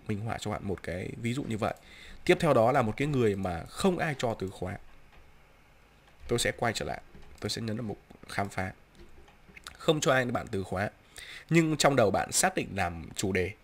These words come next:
Bản thân ví dụ bạn thích làm về chủ đề về game, tôi với nói là tôi, ờ, chủ đề về game chẳng hạn, và bạn thích chủ đề game nhập vai, tôi có thể gõ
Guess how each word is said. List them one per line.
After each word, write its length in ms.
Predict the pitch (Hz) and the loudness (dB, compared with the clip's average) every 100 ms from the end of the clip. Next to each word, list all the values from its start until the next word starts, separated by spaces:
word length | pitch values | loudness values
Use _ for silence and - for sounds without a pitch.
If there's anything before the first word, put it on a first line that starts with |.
| - - - - - | -20 -20 -20 -20 0
Bản 160 | 117 107 | 4 6
thân 200 | 147 139 | 6 4
ví 100 | 135 | 4
dụ 140 | 160 | 2
bạn 220 | - 101 - - | 2 0 -2 -8
thích 120 | 175 | -6
làm 220 | 151 95 | -4 -2
về 120 | 92 87 | -4 -4
chủ 180 | 90 | -2
đề 140 | 98 95 | 0 0
về 140 | 92 | 0
game, 180 | 110 127 - - _ - | 2 0 -2 -20 _ -6
tôi 160 | 113 110 | -2 -2
với 160 | 110 | -2
nói 140 | 113 117 | -2 -2
là 220 | 104 92 - | -4 -6 -2
tôi, 260 | 107 101 | 0 0
ờ, 200 | 95 92 | 0 -2
chủ 180 | - 107 | -2 0
đề 100 | 98 | 2
về 120 | 95 | 2
game 180 | 113 117 | 2 0
chẳng 140 | 85 | 0
hạn, 160 | 90 - | -4 -4
và 120 | 98 90 | -4 -4
bạn 160 | - - | -4 -2
thích 160 | 196 - - | -2 -2 -4
chủ 180 | 95 | -2
đề 120 | 87 95 | -2 0
game 200 | 110 104 | -2 -2
nhập 200 | 95 104 | -4 -2
vai, 180 | 107 | -2
tôi 140 | 104 101 | -2 -6
có 80 | 113 | -6
thể 60 | 117 | -6
gõ 240 | 95 | -6